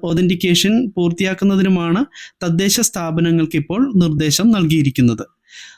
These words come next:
സേവന സോഫ്റ്റ്വെയറിൽ കൊടുത്ത വിവരങ്ങളിൽ പിശകുകളുണ്ടെങ്കിൽ മാത്രമേ ഗുണഭോക്താക്കൾ ഈ രേഖകൾ ഹാജരാക്കേണ്ടതുള്ളൂ. ഇക്കാരണത്താൽ നിലവിൽ പെൻഷൻ ലഭിച്ചുകൊണ്ടിരിക്കുന്ന ഗുണഭോക്താക്കളുടെ പെൻഷൻ മുടങ്ങുമെന്ന രീതിയിൽ നടക്കുന്ന പ്രചാരണങ്ങൾ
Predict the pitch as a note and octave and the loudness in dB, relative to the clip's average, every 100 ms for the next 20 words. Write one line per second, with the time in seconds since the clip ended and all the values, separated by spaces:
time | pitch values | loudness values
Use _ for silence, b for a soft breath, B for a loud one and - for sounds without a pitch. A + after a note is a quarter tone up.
0 | _ - A#3+ A#3 B3+ C#4 B3 B3+ A3+ B3+ | _ -2 -2 0 0 0 0 -2 -2 -4
1 | B3 B3 B3 G#3 F#3+ G3 F3+ F3 F3+ F#3+ | -2 -2 -2 -2 -2 0 0 2 2 0
2 | G3+ A#3 - E3+ F3+ G3 G3+ G3 F#3 F#3+ | 0 -2 -2 0 0 0 2 2 2 2
3 | F#3+ D#3+ D#3 E3 F3 A#3 F#3+ D#3+ D3+ F3 | 0 0 -4 -2 0 0 0 0 -2 -4
4 | - E3+ E3+ A#3+ - F#3 G3+ E3+ D3+ D3+ | -6 -6 -2 -4 -2 0 2 0 0 0
5 | G3+ - E3 D3+ D3 D3 D3+ D3 C#3 B2+ | 0 -4 -6 -2 -2 -2 0 4 6 6
6 | A3 B B B G3 G3 G#3+ G#3+ G#3+ G#3 | 4 B B B -4 -4 -4 -2 -4 -4
7 | A3 A3 F#3+ F#3+ G#3 G#3+ G3 F#3+ G3+ G3+ | -4 0 2 2 0 0 -4 0 0 2
8 | A#3+ A#3 F3 F3+ A#3 A3 F3 D#3+ D3+ C3+ | 0 2 2 2 0 2 2 2 2 0
9 | G#2+ - b b D3+ D#3+ F3 F#3 - F#3 | 0 -8 b b -2 0 0 -2 -4 -2
10 | G3+ G3 F3 E3 F3+ F3 D#3 D#3+ F3 F#3 | -2 0 0 2 2 2 2 0 2 2
11 | F#3+ F#3 D#3 D3+ D#3 D3+ C3+ - C#3+ F3+ | 2 2 0 2 2 0 -2 0 0 0
12 | - C#3 C3+ C#3+ D3+ D#3 D#3+ | -2 -2 0 0 0 2 0